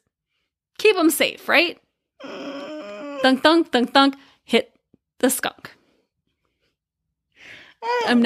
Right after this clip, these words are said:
Speaker 1: not
Speaker 2: this story anymore. <laughs>
Speaker 1: Well, as much as I don't like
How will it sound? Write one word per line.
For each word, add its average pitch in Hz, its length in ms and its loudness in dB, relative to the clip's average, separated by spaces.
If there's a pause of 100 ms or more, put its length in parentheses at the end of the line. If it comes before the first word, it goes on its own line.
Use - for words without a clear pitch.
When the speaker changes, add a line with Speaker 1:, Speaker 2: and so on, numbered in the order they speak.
(220)
Speaker 1:
not - 80 -16
Speaker 2:
this 370 260 -2
story - 560 -2
anymore. 311 460 -4 (100)
<laughs> - 60 -20 (1000)
Speaker 1:
Well, 302 520 4 (1300)
as 233 160 -2
much 330 180 2
as 370 100 -4
I 339 100 4
don't 330 260 2
like 269 340 -2